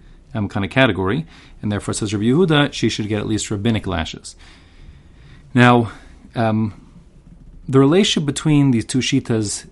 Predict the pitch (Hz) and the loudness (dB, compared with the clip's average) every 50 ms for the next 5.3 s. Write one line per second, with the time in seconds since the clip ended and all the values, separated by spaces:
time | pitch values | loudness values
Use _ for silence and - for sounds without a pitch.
0 | - - 120 113 107 107 104 101 104 98 - 120 110 98 - 107 - - - - | -6 -4 -2 -2 0 0 0 -2 -2 -2 -2 -2 -2 -2 -4 -8 -14 -16 -18 -18
1 | - _ _ _ _ - 131 - - 180 202 220 208 - - 151 127 123 117 117 | -20 _ _ _ _ -10 -6 0 2 4 4 4 2 2 0 0 2 2 2 2
2 | 113 113 113 110 110 113 120 120 - - _ - - - - - - - - - | 2 2 2 2 2 0 -2 -4 -6 -12 _ -20 -20 -20 -20 -20 -20 -20 -20 -20
3 | - _ - - - - - - - - 113 110 107 110 - - - _ - - | -20 _ -20 -20 -20 -12 -10 -6 -2 0 0 0 0 -2 -4 -6 -12 _ -14 -4
4 | - 170 175 165 139 - 151 135 117 123 - 120 113 104 113 117 113 165 180 156 | 0 2 2 2 2 2 2 2 2 2 0 0 -2 0 0 0 2 4 2 4
5 | 131 127 135 170 180 | 4 2 2 0 -2